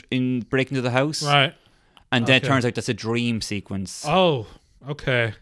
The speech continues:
Speaker 1: And then they get brutally murdered.
Speaker 2: Yeah.
Speaker 1: And they show it, and then they show, like, Sharon Tate's ghost flying away.
Speaker 2: Are you serious?
Speaker 1: Yeah, something like that,
Speaker 2: That
Speaker 1: yeah.
Speaker 2: is awful.
Speaker 1: So
Speaker 2: That's terrible.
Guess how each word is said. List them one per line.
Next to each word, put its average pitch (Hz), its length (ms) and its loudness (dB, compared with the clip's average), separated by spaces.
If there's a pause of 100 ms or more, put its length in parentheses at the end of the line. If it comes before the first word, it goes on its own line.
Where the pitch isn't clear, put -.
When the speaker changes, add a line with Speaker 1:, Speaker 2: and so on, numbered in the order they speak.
Speaker 1:
And 104 320 0
then 123 500 6 (760)
they 110 240 6
get 110 240 4
brutally 143 340 6
murdered. 117 680 4
Speaker 2:
Yeah. 127 360 -2 (220)
Speaker 1:
And 113 100 -2
they 113 80 6
show 131 340 6
it, 104 160 6
and 107 180 0
then 123 220 4
they 117 80 4
show, 117 240 0
like, 110 200 0
Sharon 113 300 -2
Tate's 107 300 -6
ghost - 760 -2
flying 101 380 -2
away. 95 240 -2
Speaker 2:
Are 156 80 2
you 185 120 2
serious? 208 460 6
Speaker 1:
Yeah, 110 260 4
something 165 240 -2
like 127 180 0
that, 113 60 -2
Speaker 2:
That 160 220 8
Speaker 1:
yeah. 156 60 6
Speaker 2:
is 143 120 0
awful. 127 520 -2 (340)
Speaker 1:
So 151 240 8
Speaker 2:
That's - 160 2
terrible. 120 460 0